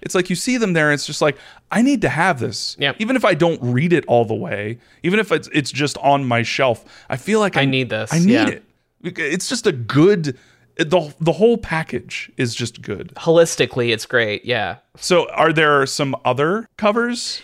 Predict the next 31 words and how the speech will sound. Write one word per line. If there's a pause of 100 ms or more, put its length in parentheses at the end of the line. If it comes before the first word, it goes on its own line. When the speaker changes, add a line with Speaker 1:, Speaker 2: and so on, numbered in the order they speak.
Speaker 1:
that
we
Speaker 2:
Yeah,
Speaker 1:
should
talk
Speaker 2:
well,
okay,
Speaker 1:
about?
Speaker 2:
so
let's,
let's
talk
about
most
directly,
right?
The,
the,
the,
um,
classic
Goosebumps
reprint,
right?
Because
we
talked
about
this
last
time.